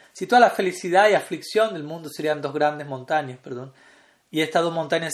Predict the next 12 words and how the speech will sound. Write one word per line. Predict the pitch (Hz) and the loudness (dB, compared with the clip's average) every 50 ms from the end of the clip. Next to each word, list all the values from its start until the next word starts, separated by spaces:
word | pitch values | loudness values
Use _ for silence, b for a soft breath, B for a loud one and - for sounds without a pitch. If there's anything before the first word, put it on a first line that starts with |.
| - | -6
serían | - 160 147 156 160 160 | -4 -2 0 0 2 2
arrojadas | 160 147 139 139 - - 160 160 156 - | 2 2 0 0 4 6 6 6 6 4
al | - 151 135 | 0 0 0
océano | 131 127 - - - 165 160 165 165 156 143 131 131 135 - _ | 0 -2 -6 -8 -6 -4 -2 -2 -2 -2 -2 -6 -10 -12 -14 _
de | 156 139 139 | -8 -6 -4
la | 139 135 | -4 -4
felicidad | - - 156 147 143 143 - 175 160 160 170 | -6 -8 -8 -8 -8 -8 -4 0 2 4 4
y | 170 | 4
aflicción | 165 165 - 151 139 139 - - 165 156 147 | 2 0 -4 -10 -10 -8 -8 -8 -8 -6 -6
de | 135 | -8
Shri | 131 - - 156 143 | -10 -8 -6 -4 -2
Radha, | 139 143 147 165 156 120 127 - | 0 2 2 2 0 -2 -6 -10